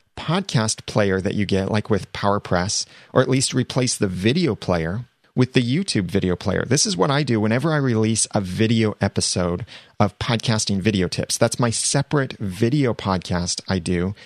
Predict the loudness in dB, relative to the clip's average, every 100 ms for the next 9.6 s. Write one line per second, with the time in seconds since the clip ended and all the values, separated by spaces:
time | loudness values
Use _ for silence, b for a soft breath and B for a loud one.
0 | B B -4 0 2 2 0 -2 -4 -2
1 | -2 -2 0 -2 -4 B B -2 2 0
2 | 0 0 0 0 -2 -6 0 -2 0 -2
3 | 0 0 0 -2 -2 -4 -4 -4 -2 -2
4 | -2 -2 -4 -6 -4 -4 -2 -4 -2 -4
5 | -6 -4 -2 -2 -2 -2 -2 0 0 -2
6 | -2 0 2 0 2 0 0 -2 -2 -2
7 | 0 0 0 -4 -4 -4 -6 _ 2 2
8 | 2 -4 -2 0 0 -2 0 2 2 0
9 | 0 0 0 0 0